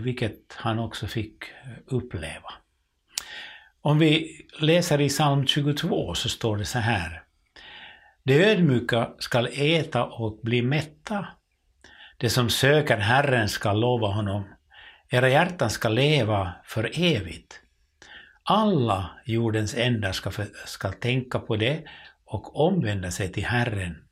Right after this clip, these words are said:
Hedna folkens alla släkter skall tillbe inför dig, ty riket är Herrens, hans, han råder över hedna folken." Eh,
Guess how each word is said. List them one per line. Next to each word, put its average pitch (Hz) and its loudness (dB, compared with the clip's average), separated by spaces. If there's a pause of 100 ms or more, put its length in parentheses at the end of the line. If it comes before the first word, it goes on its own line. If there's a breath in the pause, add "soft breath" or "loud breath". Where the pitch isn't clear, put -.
(360 loud breath)
Hedna 165 2
folkens 117 -2
alla 175 2
släkter 131 -2 (180)
skall - -4
tillbe 113 0
inför 104 -4
dig, 95 -2 (400 loud breath)
ty 117 0
riket 143 0
är 95 0
Herrens, 104 -2 (320 loud breath)
hans, 113 -4 (140)
han 113 -2
råder 113 -2
över 98 -6
hedna 92 -4
folken." - -8 (1800 loud breath)
Eh, 107 -2